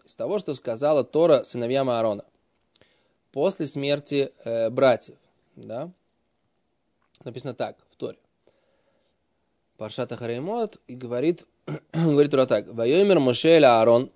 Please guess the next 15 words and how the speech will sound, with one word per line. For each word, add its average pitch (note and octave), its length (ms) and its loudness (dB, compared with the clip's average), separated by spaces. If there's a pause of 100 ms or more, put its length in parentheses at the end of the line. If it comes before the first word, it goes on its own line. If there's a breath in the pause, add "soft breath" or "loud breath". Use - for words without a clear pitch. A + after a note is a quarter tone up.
уле A#2+ 260 2
Элазар, A#2 320 4
уле B2+ 220 6
Тамар C3 340 0
б-, C3 220 -6 (180)
банав». B2+ 640 -4 (920)
Сказал F3+ 320 -4
Моше D#3+ 240 -2
Аарону C#3 460 4
и C3+ 80 2
его B2 180 0
сыновьям B2+ 580 -4
Элазару A#2 440 0
и A2 40 -2
Тамару. G#2+ 380 -8